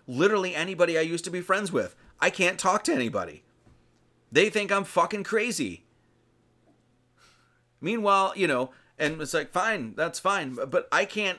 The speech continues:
I, I have to completely censor my entire being in order for you to handle anything that comes out of my mouth.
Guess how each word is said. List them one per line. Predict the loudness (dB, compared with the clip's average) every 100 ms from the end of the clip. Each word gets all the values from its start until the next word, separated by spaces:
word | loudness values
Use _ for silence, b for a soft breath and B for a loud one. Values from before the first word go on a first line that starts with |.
| 0
I, | 0 2
I | 2 0
have | -2
to | -6
completely | -12 -14 -16 -4 0 0 0
censor | 0 2 0 0 -2 -2 B -2
my | 0
entire | 0 -4 -4 0 2 2
being | 0 -2 -2 -2
in |
order | 2 2 2
for | 0 -4
you | -2 -4 -4
to |
handle | -4 -4 0 0 -2 -2
anything | 0 2 2 0 0
that | -2
comes | -2 -2
out | -2 -2
of |
my | -4 -4
mouth. | -4 -6